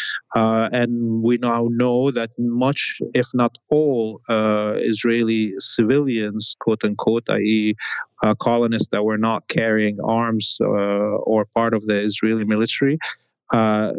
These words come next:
that day that were killed, uh, were all either killed by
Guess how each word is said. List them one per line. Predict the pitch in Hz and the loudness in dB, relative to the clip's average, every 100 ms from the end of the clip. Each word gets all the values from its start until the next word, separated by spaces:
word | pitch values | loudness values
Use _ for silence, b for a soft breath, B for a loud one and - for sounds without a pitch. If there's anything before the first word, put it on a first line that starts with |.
| 113 | -2
that | 117 110 | 0 -2
day | 104 117 | 0 0
that | 110 | 2
were | 107 107 | 0 -2
killed, | - 123 113 107 107 - | -2 -2 -2 -4 -6 -2
uh, | 113 101 | 0 2
were | 107 107 110 | 2 2 2
all | 120 113 110 101 | 2 2 2 0
either | 110 107 | 0 -2
killed | 107 117 107 | -2 -2 0
by | 104 104 101 | 0 0 0